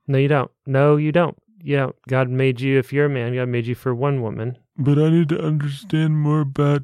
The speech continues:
Speaker 2: depravity so that I can understand the grace of the gospel that's go-
Speaker 1: Nope. God made you for one woman. And if you're a woman, God made you for one man.
Speaker 2: And you don't have to know
Speaker 1: Unle-,
Speaker 2: about every
Speaker 1: unless you don't get to get married and
Speaker 2: Well, in that case, God made you for no women.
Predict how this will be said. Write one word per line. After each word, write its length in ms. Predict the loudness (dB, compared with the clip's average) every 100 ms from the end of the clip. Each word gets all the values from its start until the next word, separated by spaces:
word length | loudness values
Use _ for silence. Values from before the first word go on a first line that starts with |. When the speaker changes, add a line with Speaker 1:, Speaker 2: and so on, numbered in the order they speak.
| -4
Speaker 2:
depravity 920 | -8 -4 0 4 4 2 0 2 2
so 200 | 2 0 0
that 120 | 2
I 140 | 0
can 180 | 0 -2
understand 880 | -2 -2 -4 -6 -2 0 0 -4 -2
the 100 | -2
grace 460 | 2 2 2 -2
of 160 | -8 -6
the 80 | -8
gospel 720 | -2 0 0 -2 -2 2 2
that's 360 | 2 0 -2 -4
go- 180 | -2 2
Speaker 1:
Nope. 280 | 0 -2 _
God 220 | 2 2
made 220 | 4 2
you 80 | -2
for 160 | -4 -4
one 240 | -2 -4
woman. 340 | -4 -6 -8 -10 _ -20 _ -2
And 120 | 0
if 100 | 4
you're 120 | 4
a 20 | 6
woman, 260 | 4 4
God 160 | 2 2
made 180 | 2 0
you 60 | -4
for 140 | -4
one 200 | -4 -2
man. 280 | -4 -4 -8 _
Speaker 2:
And 20 |
you 100 | -2
don't 120 | 2 0
have 100 | 0
to 60 |
know 100 | 0
Speaker 1:
Unle-, 60 | 0
Speaker 2:
about 240 | 2 0
every 220 | 0 0 2
Speaker 1:
unless 400 | 0 -2 -8 -6
you 100 | -2
don't 240 | 0 0
get 160 | -4 -2
to 360 | 2 2 2 -4 _ _ _ -8
get 160 | -6 -2
married 420 | 0 2 0 2
and 260 | 0 0 -6 _ _ -12 -6
Speaker 2:
Well, 80 |
in 60 | -2
that 140 | -2
case, 160 | 0 -2
God 200 | 0 -2
made 180 | -2 -4
you 60 |
for 140 | -4 -4
no 140 | -4
women. 420 | -4 -6 -6 -6